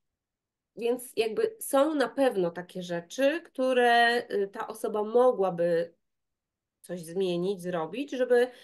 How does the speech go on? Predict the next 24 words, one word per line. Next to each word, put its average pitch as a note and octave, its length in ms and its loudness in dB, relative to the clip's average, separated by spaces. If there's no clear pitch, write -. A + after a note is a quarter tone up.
em, F#3 840 2
zmienić B3+ 520 -2
swoją A#3 280 -4
sytuację F#3+ 720 -2
w F3+ 80 -10
tej E3 160 0
klasie. D3+ 440 -10
E, E3+ 420 4
jeżeli B3 460 0
uczeń G#3+ 460 0
nie A3+ 300 -4
ma G3 180 -2
pomysłów G#3 580 -4
na E3 120 -6
to, E3 120 -14
co, G3 580 0
możemy A#3 400 2
zadać A3+ 300 -4
pytanie, G3+ 640 0
czy B3 180 2
chciałbyś, A#3+ 600 0
chciałabyś G#3 500 0
usłyszeć, G3+ 960 -4
y, E3+ 420 2